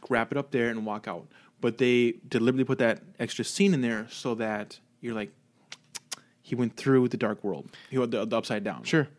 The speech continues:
Speaker 1: Yeah.
Speaker 2: Because then they had one in
Speaker 1: Mm-hmm.
Speaker 2: Russia.
Speaker 1: Mm-hmm.
Speaker 2: Kinda
Speaker 1: Yeah,
Speaker 2: like an exit.
Speaker 1: exactly. He's just gotta dig his way through.
Speaker 2: Um, but I definitely don't want them to wreck it.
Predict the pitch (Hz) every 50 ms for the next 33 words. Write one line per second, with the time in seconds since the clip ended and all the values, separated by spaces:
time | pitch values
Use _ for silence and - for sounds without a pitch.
0 | _ _ _ _ - - 92 76 - - _ _ _ _ - - 160 175 160 135
1 | 151 147 139 139 131 131 135 131 131 117 127 123 120 117 107 - - - - -
2 | 117 - 104 117 117 104 95 87 - _ _ - 120 117 113 123 117 127 131 127
3 | 151 196 185 - 120 101 107 110 104 117 127 139 143 143 - 113 - - - -
4 | 110 - 120 110 - 117 110 104 104 110 - - 98 107 113 107 107 107 107 107
5 | 104 104 - - 131 120 101 - - - _ _ _ _ - - 117 110 107 101
6 | 92 90 90 90 - _ _ _ _ _ _ _ _ _ _ _ _ _ _ _
7 | _ _ _ _ _ _ _ _ _ _ _ _ _ _ _ _ _ _ _ _
8 | _ _ _ - 123 131 127 151 156 - - 175 147 - 135 113 98 104 104 101
9 | - 104 98 92 - 90 85 90 87 82 90 - - - -